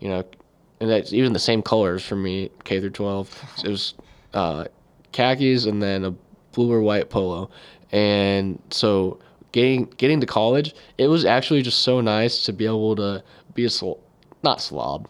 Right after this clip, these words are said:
but to just wear sweats and a hoodie whenever I want and to class particularly. And, um, but now it's like, yeah, you know, having a pair of khakis and being able to look sharp is actually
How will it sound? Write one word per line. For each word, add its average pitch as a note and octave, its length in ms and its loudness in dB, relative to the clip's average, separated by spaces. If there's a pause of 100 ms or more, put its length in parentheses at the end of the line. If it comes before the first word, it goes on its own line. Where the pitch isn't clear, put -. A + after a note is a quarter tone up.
but G2+ 320 0
to - 120 -4
just A#2+ 260 -6
wear A#2 580 2
sweats G#2+ 560 -2
and G#2+ 340 -8
a G#2 40 -16
hoodie G#2+ 340 -4
whenever G#2 360 -4
I G#2 60 -4
want G#2 420 -2
and F#2+ 260 -6 (840)
to A2+ 160 0
class G#2+ 460 0 (440)
particularly. A#2 640 2 (340)
And, G2+ 440 0
um, F#2+ 380 -2 (640)
but E3+ 120 4
now F3+ 280 4
it's C#3+ 140 0
like, A#2 280 2
yeah, D#3+ 360 4
you C3+ 120 4
know, B2 220 2 (280)
having C3 220 0
a - 20 0
pair C3 200 2
of A#2 100 -2
khakis A#2 580 -2
and A#2+ 140 -6 (140)
being B2+ 140 2
able A2 100 -2
to A2 80 -4
look A2 180 -2
sharp A2+ 380 -4
is A#2 80 -6
actually A2+ 480 -6